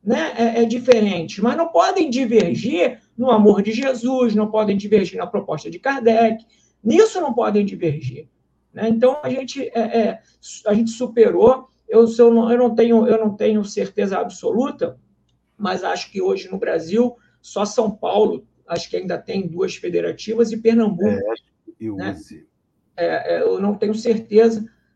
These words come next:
Speaker 1: né, mas acho que só esses dois estados ainda têm, é, é, duas federativas.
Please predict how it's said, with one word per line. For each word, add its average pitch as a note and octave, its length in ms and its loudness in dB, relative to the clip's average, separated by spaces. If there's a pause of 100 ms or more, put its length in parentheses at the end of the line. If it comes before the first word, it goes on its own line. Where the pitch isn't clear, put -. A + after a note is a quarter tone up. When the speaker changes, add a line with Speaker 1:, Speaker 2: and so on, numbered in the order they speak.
(100)
Speaker 1:
né, G3 140 -4
mas F#3+ 180 -2
acho G3+ 140 -2
que - 60 -16
só G#3+ 160 2
esses G#3 240 -4
dois G#3+ 220 4
estados F#3 540 -6
ainda F#3+ 340 -4
têm, - 440 -8
é, E3 260 -4
é, D#3+ 40 -2
duas F3 300 -6
federativas. F#3+ 840 -6